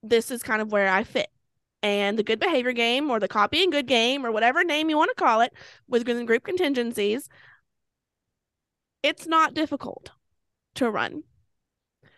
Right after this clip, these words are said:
Um, and again, I'm, I'm wor-, work smarter, not harder. Um, and they work. That's the cool thing about group contingencies is they work.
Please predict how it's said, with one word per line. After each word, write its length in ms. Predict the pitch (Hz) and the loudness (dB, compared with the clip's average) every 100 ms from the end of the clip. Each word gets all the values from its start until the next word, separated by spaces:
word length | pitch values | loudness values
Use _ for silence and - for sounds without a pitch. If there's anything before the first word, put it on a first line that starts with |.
| _ _ _ | _ _ _
Um, 460 | 233 226 214 208 202 | -4 -2 -2 -4 -6
and 120 | 214 | -8
again, 260 | 208 226 208 | -6 -6 -6
I'm, 200 | 202 190 | -6 -8
I'm 160 | - 208 | -10 -8
wor-, 140 | 208 | -10
work 380 | 196 214 226 220 | -10 0 0 0
smarter, 400 | - 240 240 226 | -2 2 4 4
not 180 | 214 247 | 0 -4
harder. 360 | 254 247 208 - _ _ _ - | -4 -4 -4 -8 _ _ _ -4
Um, 540 | 240 220 202 190 214 - _ _ _ _ - | 0 0 -2 -6 -10 -18 _ _ _ _ 0
and 160 | 294 | 2
they 100 | 269 | 2
work. 520 | 208 208 220 - - - _ _ _ _ _ _ | -2 2 2 2 -6 -18 _ _ _ _ _ _
That's 280 | 311 330 - | 0 2 0
the 120 | 277 | -4
cool 200 | 254 269 | 0 0
thing 220 | 254 247 | 2 2
about 240 | 240 226 214 | 4 4 4
group 200 | 220 208 | 2 0
contingencies 840 | 220 220 202 226 262 277 311 311 - - - - _ _ _ - | -2 -4 -2 -4 -2 0 -2 -4 -12 -20 -20 -20 _ _ _ 2
is 140 | 277 | 6
they 160 | 254 208 | 6 6
work. 440 | 202 165 - - | 4 0 0 -10